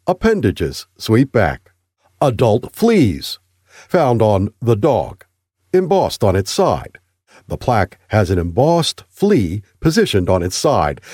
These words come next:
The details are very worn. The body is shaped a bit like a flattened light bulb, with the head at the small end facing left. Three pairs of legs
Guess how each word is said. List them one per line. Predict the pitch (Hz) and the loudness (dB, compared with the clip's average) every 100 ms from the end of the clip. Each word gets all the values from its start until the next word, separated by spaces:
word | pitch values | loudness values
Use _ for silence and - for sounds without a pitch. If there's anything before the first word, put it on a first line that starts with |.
| - | -6
The | 220 | -2
details | 220 233 - 123 110 | 0 0 2 0 2
are | 110 | 0
very | 107 185 101 87 | 2 2 2 0
worn. | 101 151 123 73 58 - _ _ _ _ | 0 2 2 -2 -8 -20 _ _ _ _
The | 85 | -2
body | 69 120 101 80 | 0 2 0 -2
is | 76 | -4
shaped | - 113 - | -2 0 -2
a | |
bit | 95 202 151 | -2 -2 0
like | 143 147 _ - | -2 -2 _ -10
a | 87 | -10
flattened | - 160 170 147 135 90 - | -2 0 0 0 0 -2 -4
light | 139 214 202 | -2 0 -2
bulb, | 92 98 69 64 _ _ _ | 0 0 -2 -8 _ _ _
with | 92 - | -10 -6
the | 80 | -4
head | 180 190 113 - | 0 0 0 -4
at | - | -6
the | - | -8
small | - 214 208 175 | -2 0 2 2
end | 92 135 - _ | 0 -2 -8 _
facing | 98 95 151 160 | 0 0 2 2
left. | 139 76 - _ _ _ - - | 0 -4 -12 _ _ _ -20 -6
Three | - 139 | 2 2
pairs | - 123 101 - | 4 2 2 0
of | 85 | -2
legs | 143 160 85 - | 0 0 -2 -8